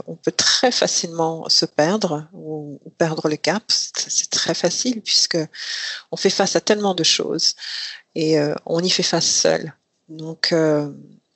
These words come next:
pour moi, je me suis accrochée sur, euh, sur, euh, sur, sur mon devoir de maman. Je savais que tout s'était écroulé autour d'elle et que donc je ne pouvais pas m'écrouler. J'étais leur seule, j'étais leur île.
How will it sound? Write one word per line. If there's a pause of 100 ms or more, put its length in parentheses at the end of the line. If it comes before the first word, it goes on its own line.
(280)
pour
moi,
je
me
suis
accrochée
sur,
euh,
sur,
euh, (640)
sur,
sur
mon
devoir
de
maman. (600)
Je
savais
que
tout
s'était
écroulé
autour
d'elle (640)
et
que
donc
je
ne
pouvais
pas
m'écrouler. (120)
J'étais
leur
seule,
j'étais
leur
île.